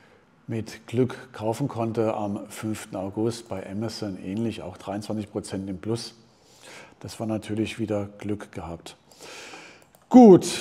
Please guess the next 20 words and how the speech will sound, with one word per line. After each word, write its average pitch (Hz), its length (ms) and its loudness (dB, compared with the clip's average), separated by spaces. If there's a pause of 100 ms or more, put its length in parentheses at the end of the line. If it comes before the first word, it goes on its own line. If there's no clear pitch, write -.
(220)
was 143 240 0
gibt's - 340 6
noch 139 320 0
zu 233 140 0
sagen? 196 560 2
Ich 147 180 -4
denke, 135 240 -2
das 123 220 -6
reicht 185 320 -2
eigentlich 120 480 -2
schon. 180 260 -6
Wir 151 100 0
könnten 131 360 -6
jetzt 120 340 -6
zum 117 480 -2
Fazit 120 960 -4 (100)
kommen. 160 460 0 (960)
Und 107 320 -2
das 113 160 -6
heißt, 117 420 2